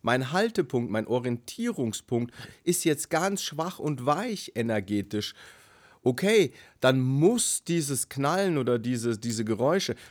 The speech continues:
das muss was Schlimmes bedeuten. Weil ansonsten wär mein, mein, mein, mein, mein Führungs-, äh, Mitglied in der Gruppe wär jetzt nicht so schwach und so,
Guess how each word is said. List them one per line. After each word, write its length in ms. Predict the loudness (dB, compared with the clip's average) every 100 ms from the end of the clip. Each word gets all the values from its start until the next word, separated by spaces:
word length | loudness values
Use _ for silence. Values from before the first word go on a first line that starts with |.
| _
das 220 | -2 0
muss 400 | 2 2 2 0
was 200 | 0 0
Schlimmes 480 | 0 2 2 2 -2
bedeuten. 520 | -4 0 0 0 -4 -10 -16 -20 -20 -2
Weil 140 | 0
ansonsten 800 | 2 0 0 0 0 -2 -2 0
wär 260 | 0 2 0
mein, 580 | 0 0 0 0 0 -4 -14 -20 -20 -20 -20 -20 -20 _ _
mein, 380 | -6 -2 0 -2
mein, 240 | -6 -10 -10 -8 -8 -6
mein, 300 | -6 -4 -6
mein 260 | -6 -8 -8
Führungs-, 1700 | -12 -14 -2 0 2 0 0 0 2 2 -2 -4 -2 -4 -4 -8 -12 _ -20 _ _ _ _ _ -20 -20 -18 -12
äh, 60 | -10
Mitglied 760 | -2 6 6 4 2 4 4
in 120 | 2 4
der 160 | 4
Gruppe 500 | 2 -4 -2 0 -2 0
wär 240 | 2 4 2
jetzt 440 | 2 -2 -2 -2
nicht 340 | -2 -2 -6
so 260 | -6 -2 -2
schwach 540 | -4 -4 0 0 -2
und 260 | -4 -2 -2
so, 400 | -2 0 2 0